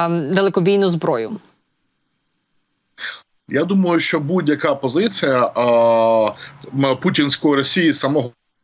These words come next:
Speaker 2: Путіна, вона, е, трансформується, е, через, е, нашу сильну позицію та на сильну позицію, е, відповідно, наших партнерів. Е, так було завжди. Ви ж бачите, що,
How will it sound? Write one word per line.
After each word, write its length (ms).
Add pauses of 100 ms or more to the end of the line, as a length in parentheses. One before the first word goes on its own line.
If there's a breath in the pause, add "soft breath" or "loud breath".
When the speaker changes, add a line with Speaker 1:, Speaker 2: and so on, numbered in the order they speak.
(680)
Speaker 2:
Путіна, 380
вона, 500 (340 loud breath)
е, 80
трансформується, 1040 (120)
е, 120
через, 600
е, 320
нашу 340
сильну 300
позицію 460
та 140
на 220
сильну 280
позицію, 540 (320 loud breath)
е, 160
відповідно, 480
наших 320
партнерів. 460 (340 loud breath)
Е, 220
так 260
було 260
завжди. 500
Ви 100
ж 80
бачите, 500
що, 500